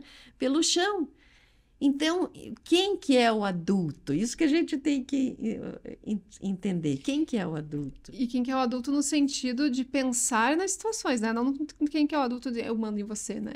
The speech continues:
Speaker 1: Isso,
Speaker 2: Quem que é o
Speaker 1: perfeito.
Speaker 2: adulto aqui, né?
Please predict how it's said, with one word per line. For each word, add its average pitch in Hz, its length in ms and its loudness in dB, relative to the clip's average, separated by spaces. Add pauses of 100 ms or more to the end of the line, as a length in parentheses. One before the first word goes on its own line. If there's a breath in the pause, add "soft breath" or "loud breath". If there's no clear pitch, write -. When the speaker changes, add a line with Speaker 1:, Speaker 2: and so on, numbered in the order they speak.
(120)
Speaker 1:
Isso, 190 1160 0 (260)
Speaker 2:
Quem 254 300 -2 (200)
que 226 80 0
é 302 160 2
o 294 40 0
Speaker 1:
perfeito. 302 60 -2
Speaker 2:
adulto 277 400 -6
aqui, 285 320 -4
né? 220 200 -8